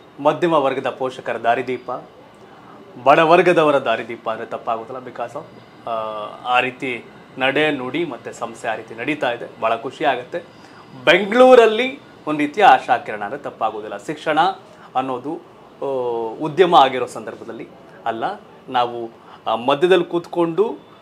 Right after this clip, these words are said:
ಆ ಜನಗಳಿಗೆ, ಆ ವಿದ್ಯಾರ್ಥಿಗಳಿಗೆ, ಆ ಪೋಷಕರಿಗೆ ನೆಮ್ಮದಿಯಾಗಿ ನಮ್ಮ ಮಕ್ಕಳನ್ನ ನಮ್ಮ ಹತ್ರ ಕಳ್ಸೋಕೆ ಏನು ಬೇಕು ಆ ವ್ಯವಸ್ಥೆ ಇದೆ. ಖಂಡಿತವಾಗಿ ಜೈ ಹಿಂದ್ ನಿಮ್ಮ ಜೊತೆ ಇರುತ್ತೆ ಅನ್ನೋದನ್ನ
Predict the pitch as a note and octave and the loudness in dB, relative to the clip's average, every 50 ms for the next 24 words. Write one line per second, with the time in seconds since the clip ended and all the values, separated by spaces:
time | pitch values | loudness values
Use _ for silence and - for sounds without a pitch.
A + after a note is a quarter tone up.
0 | - - - A2+ A2+ A2+ A2 A2+ - - C#3+ D3+ F3+ F3+ E3+ F3+ E3+ E3+ F#3+ G#3 | -8 -4 0 0 0 0 -2 -4 -2 0 2 4 4 4 4 4 2 4 4 6
1 | F#3 D3+ B2 B2 A#2+ A#2 C3 D3+ D3+ D3 - - - C#3 C3+ C3+ C#3 D#3 C3+ - | 6 6 4 2 -4 -2 0 2 2 2 0 -2 -4 -4 -4 -2 -2 -4 -4 -4
2 | - C#3+ D3 C#3+ - C#3+ A#2+ - B2+ A#2+ A#2 C3+ B2 A#2 B2 C3+ E3 F3+ F3+ E3 | -4 -4 -4 -4 -4 -6 -4 -4 -4 -4 -4 -6 -4 -2 -2 -2 0 0 2 4
3 | E3+ D#3+ D#3 D#3 F3 F3 D#3+ C3 A#2 A#2 - - D3+ C#3 C3 C3 B2 A2+ A2 - | 4 4 4 2 0 -2 -2 -2 -2 -4 -4 -2 -4 -2 -2 -4 -4 -6 -8 -12
4 | A#2 - B2 B2 B2+ B2+ - C3+ C3 - C3+ A#2 - - - - - - - B2+ | -10 -8 -8 -8 -6 -6 -8 -8 -6 -4 -6 -6 -6 -10 -20 -20 -18 -10 -6 -6
5 | B2+ C3 B2+ A#2+ B2 A#2+ A2 G#2+ A2 B2 D3+ D3 - - C3+ B2 A#2+ - - - | -4 -2 -4 -4 -2 -2 -2 -2 -2 -2 -2 -4 -4 -6 -8 -8 -8 -10 -14 -16
6 | - - - - - - - - - B2+ C#3 D#3+ D#3 - D#3 D#3 D3+ D#3 D3 - | -18 -20 -20 -20 -20 -20 -14 -10 -8 -6 -4 -6 -4 -2 -2 -2 -2 -2 -4 -2
7 | - C#3 D3+ F#3+ G#3 F#3+ G3+ E3+ D#3+ D#3 D3 C#3 C3+ - D3 C3 B2+ B2 - - | 2 4 4 4 6 6 4 4 4 0 -4 -4 -4 -2 -2 -2 -2 -4 -6 -8
8 | B2 A#2 A#2+ A#2 B2 A#2+ | -10 -10 -8 -8 -6 -8